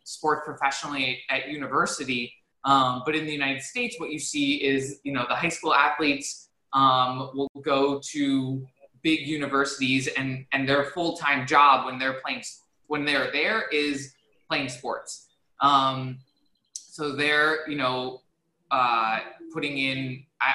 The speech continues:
I don't even know how many hours a week, probably, you know, fifty hours a week. Um, and they are not, uh, getting paid for anything. The, the, the scam idea that,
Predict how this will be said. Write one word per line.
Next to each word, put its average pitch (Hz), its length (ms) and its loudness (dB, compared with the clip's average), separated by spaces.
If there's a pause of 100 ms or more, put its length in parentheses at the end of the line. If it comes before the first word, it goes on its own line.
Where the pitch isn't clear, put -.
I 143 60 2
don't 139 160 -4
even 131 140 -8
know 135 200 0
how 139 140 -4
many 131 260 -4
hours 131 280 0
a 135 40 -10
week, 135 380 -6
probably, 131 560 0
you 135 80 -8
know, 110 200 -6
fifty 143 320 0
hours 131 300 4
a 139 60 -4
week. 135 300 -4 (600)
Um, 123 580 2 (200)
and 131 220 0
they 135 140 0
are 131 120 2
not, 131 400 2 (960)
uh, 123 400 2
getting 117 300 -4
paid 185 320 -4
for 208 100 -2
anything. 208 340 0
The, 143 260 -2
the, 127 360 0
the 131 80 -4
scam 165 520 2
idea 143 440 2
that, 123 180 0